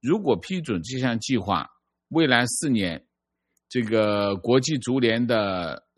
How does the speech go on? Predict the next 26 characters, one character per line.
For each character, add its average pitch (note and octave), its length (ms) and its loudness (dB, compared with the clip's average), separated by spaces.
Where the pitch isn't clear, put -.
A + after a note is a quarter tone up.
基 F3 200 -2
础 A2+ 180 -4
发 C#3+ 200 2
展 F2+ 340 -2
资-， - 240 -10
基 G3+ 220 -4
础 B2+ 160 -6
发 C#3 200 2
展 F#2 260 -2
资 B2+ 200 -2
金 B2 340 0
将 C#3 340 2
从 A#2+ 520 -2
一 C#3+ 120 -2
千 C#3+ 280 0
万 C#3+ 200 4
美 F2 120 -2
元 D#2+ 340 -8
提 B2 160 -4
高 B2 160 0
到 A2+ 160 2
两 D#2+ 200 -6
千 B2 160 -4
万 A#2 160 -2
美 D#2 140 -6
元， C2+ 240 -12